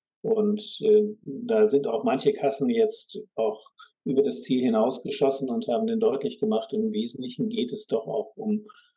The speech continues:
Rationalisierung und Rationierung in Teilen, also die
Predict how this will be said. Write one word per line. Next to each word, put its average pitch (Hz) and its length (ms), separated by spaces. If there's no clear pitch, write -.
Rationalisierung 123 1300
und 107 280
Rationierung 120 800
in 104 160
Teilen, 117 520
also - 280
die - 180